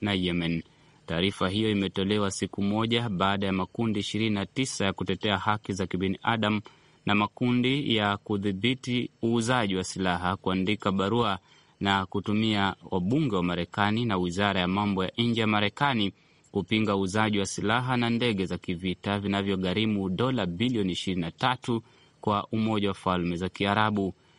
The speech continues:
Mashirika hayo yamesema kwamba silaha hizo zitaathiri zaidi raia na kuathiri hali ya binadamu kutokana na vita nchini Libya na Yemen. Human Rights Watch linataka bunge la Marekani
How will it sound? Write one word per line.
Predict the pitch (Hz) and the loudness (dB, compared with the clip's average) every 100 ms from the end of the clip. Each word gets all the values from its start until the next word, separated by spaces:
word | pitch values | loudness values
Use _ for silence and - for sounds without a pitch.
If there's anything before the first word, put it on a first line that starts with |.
| _ | _
Mashirika | 117 - 135 131 | -2 0 0 0
hayo | 127 143 143 | 0 0 2
yamesema | 156 127 117 139 123 | 0 0 0 0 0
kwamba | 123 117 120 | 2 0 0
silaha | 123 120 117 | -2 0 0
hizo | 113 135 143 156 | 0 -2 0 0
zitaathiri | 127 107 101 - 120 110 | 2 2 2 0 -2 -2
zaidi | 98 107 113 123 123 | 0 0 2 0 2
raia | 98 101 110 | 2 2 2
na | 123 98 | 2 0
kuathiri | 95 98 95 120 107 | 2 -2 0 -2 0
hali | 101 110 104 | 0 0 2
ya | 95 | 0
binadamu | 92 98 - 107 113 127 123 | 0 -2 0 0 2 0 0
kutokana | 104 95 - 107 | -2 -2 0 2
na | 101 95 | 2 0
vita | 107 131 110 90 - _ _ _ - | -2 -2 0 0 -2 _ _ _ -2
nchini | 107 110 110 107 | 0 2 2 2
Libya | 104 90 92 90 - | 2 2 0 0 0
na | 113 | 0
Yemen. | 110 117 113 101 90 87 | 2 2 2 0 -2 -2
Human | 104 98 92 | -2 0 0
Rights | 104 107 - | 0 0 -2
Watch | 127 131 - | -2 -2 -2
linataka | 92 87 - 101 92 | -2 -2 -2 0 0
bunge | 90 135 127 | 0 0 0
la | 95 | 0
Marekani | 92 87 85 131 131 98 | 0 -2 -2 0 0 0